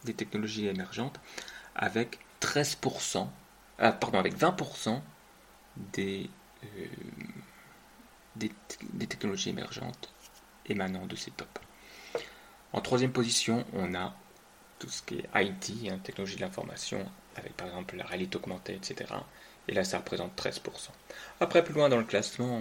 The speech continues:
on a les matériaux, l'agriculture, euh, l'intelligence artificielle, l'eau, et cetera. Mais se rendre plus précisément dans ces tops, dans ces tops, dans ces technologies, quelles sont les technologies,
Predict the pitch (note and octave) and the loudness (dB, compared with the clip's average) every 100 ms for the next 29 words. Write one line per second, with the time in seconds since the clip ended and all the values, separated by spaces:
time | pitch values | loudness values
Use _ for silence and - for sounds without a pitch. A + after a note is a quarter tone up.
0 | G2+ F2+ F2 F2 F2 - - G#2 A2 G2+ | -2 -2 -2 -2 -2 0 4 8 8 6
1 | F#2 - E2+ - A2+ A#2 A2+ A2+ G#2 G2+ | 0 -6 -10 -4 4 6 6 4 -2 -6
2 | F2+ F2+ F2+ F2 F2 F2+ F#2 - F#2 - | -6 -6 -6 -6 -4 -2 -2 -2 -4 -6
3 | - - G2+ G2+ F#2+ F#2+ F#2+ G2 - - | -10 -2 2 2 2 2 2 -2 -8 -10
4 | - - - - - - - - - - | -10 -10 -12 -16 -20 -20 -20 -20 -20 -20
5 | - - - - - - - - - - | -20 -20 -20 -20 -20 -20 -20 -20 -20 -20
6 | - - - - - - - - - - | -20 -20 -20 -20 -20 -20 -20 -20 -20 -20
7 | - - - E3 - - D#3+ F3+ F#3+ F#3+ | -20 -20 4 6 6 4 4 6 6 4
8 | - G3+ A3 A3 G#3 G3 F#3+ - - - | 2 6 8 10 8 4 0 -10 -20 -20
9 | - - - - - - - - - F#3+ | -20 -20 -20 -20 -20 -20 -10 4 8 10
10 | F3+ E3 D#3 G2 F#2+ - - G2 G2+ - | 12 10 10 6 4 -6 -4 -2 -2 -4
11 | - - - F#3+ A3 - - - - - | -8 -8 2 4 4 2 -12 -6 -4 -4
12 | - - - - A2+ - - - - - | -2 4 4 4 -2 -2 -2 -2 -2 -2
13 | - A3+ - - - - - - - - | 2 2 2 -12 -16 -18 -20 -20 -20 2
14 | - F#3 F#3+ - G3 D3 - C#3 C#3+ D#3+ | 6 8 6 2 2 2 0 0 0 2
15 | A3+ | 2